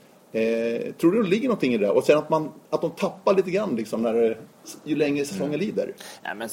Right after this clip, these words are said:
Speaker 2: det är väl självklart. De måste åka bra på sina uttagningstävlingar tidigt för att få åka världscup. Du måste åka fort på världscup för att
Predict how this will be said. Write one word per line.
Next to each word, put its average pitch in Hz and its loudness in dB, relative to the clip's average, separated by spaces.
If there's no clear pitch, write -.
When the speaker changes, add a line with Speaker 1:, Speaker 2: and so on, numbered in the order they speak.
Speaker 2:
det 113 -6
är 123 -2
väl 139 -2
självklart. 98 -4
De 113 -4
måste 120 -6
åka 104 -4
bra 98 -4
på 95 -14
sina 117 -10
uttagningstävlingar 92 -10
tidigt 98 -12
för 92 -6
att 90 -10
få 104 -12
åka 110 -4
världscup. 110 -6
Du 95 -12
måste 92 -10
åka 90 -10
fort - -10
på 107 -8
världscup 101 -8
för 104 -8
att 87 -12